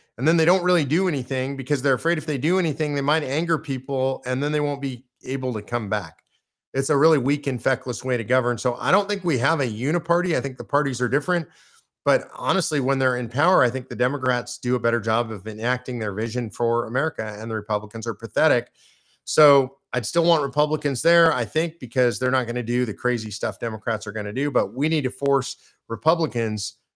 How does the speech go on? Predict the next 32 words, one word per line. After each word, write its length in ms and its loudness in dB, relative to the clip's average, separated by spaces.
to 80 -10
do 240 0
conservative 760 0
constitutional 840 -4
things 320 -2
to 80 -12
take 240 -4
the 60 -20
power 300 4
out 100 0
of 60 -8
D 120 -4
C 200 -6
and 100 -4
return 300 -4
it 100 -8
to 80 -10
the 80 -10
states. 380 -2
Let's 240 4
see. 400 2
Debbie 640 4
Marcolonis 720 4
asks, 280 0
"What 280 0
is 260 0
C 160 -2
O 80 4
S?" 160 2
The 160 0
basic 480 -2
question. 500 -4